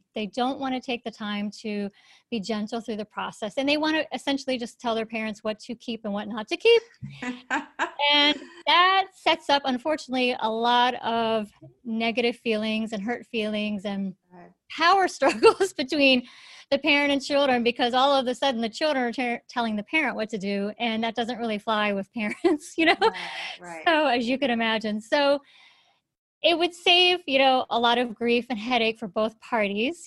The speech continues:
Speaker 1: the, the adult who needs to downsize and, and the children, to just
Speaker 2: Mm-hmm.
Speaker 1: hire an outside professional who knows what to do, who knows
Speaker 2: That's
Speaker 1: how
Speaker 2: neutral. That's
Speaker 1: Yeah.
Speaker 2: neutral. <laughs>
Speaker 1: Exactly. And they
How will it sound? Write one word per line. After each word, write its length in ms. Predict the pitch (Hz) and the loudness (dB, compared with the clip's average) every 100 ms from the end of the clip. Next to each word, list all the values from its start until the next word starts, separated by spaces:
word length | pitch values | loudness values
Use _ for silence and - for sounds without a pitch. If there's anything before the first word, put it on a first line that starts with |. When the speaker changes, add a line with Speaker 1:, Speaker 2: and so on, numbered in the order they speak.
| 226 | -8
Speaker 1:
the, 260 | 202 208 208 | -4 -4 -6
the 100 | 214 | -8
adult 460 | 185 214 220 233 - | -4 -2 0 -2 -6
who 200 | 247 226 | -6 -4
needs 200 | 226 226 220 | -4 -6 -6
to 80 | |
downsize 540 | 214 226 226 233 220 214 | -4 -4 -4 -4 -2 -2
and, 180 | 220 220 | -6 -6
and 140 | 220 220 | -6 -6
the 60 | |
children, 560 | 220 226 208 208 202 208 _ _ _ | -6 -4 -2 -2 -2 -6 _ _ _
to 100 | 311 | -10
just 220 | 370 359 | -8 -8
Speaker 2:
Mm-hmm. 80 | 311 | -2
Speaker 1:
hire 260 | 330 320 302 | 2 2 2
an 180 | - - | 0 -6
outside 600 | 214 247 262 - 240 240 233 _ _ _ | -4 -4 -6 -4 -2 -2 -4 _ _ _
professional 680 | 240 247 214 - 214 214 226 _ _ _ _ _ - - | -6 -4 -4 -4 -6 -6 -8 _ _ _ _ _ -20 -12
who 80 | 220 | -8
knows 440 | 196 220 240 247 | -4 -2 -2 -2
what 160 | 254 254 | -4 -6
to 100 | 226 | -6
do, 460 | 226 220 220 220 208 | -4 -2 -2 -4 -6
who 140 | 208 | -8
knows 160 | 202 214 | -4 0
Speaker 2:
That's 180 | 233 254 | 0 2
Speaker 1:
how 60 | |
Speaker 2:
neutral. 720 | 285 359 - 330 - 180 175 | 6 6 6 0 -4 -6 -2
That's 260 | 226 262 190 | 0 0 0
Speaker 1:
Yeah. 80 | 349 | -2
Speaker 2:
neutral. 540 | 370 - 294 202 240 - 523 | -2 -2 2 4 2 -2 -2
<laughs> 140 | 508 | -2
Speaker 1:
Exactly. 640 | 247 269 285 277 254 240 - - - - - | 0 2 2 2 -2 -4 -6 -20 -20 -20 -4
And 420 | 285 302 302 311 302 _ _ - | 2 4 4 2 -2 _ _ -8
they 640 | 226 294 349 381 403 403 | 2 4 6 6 4 0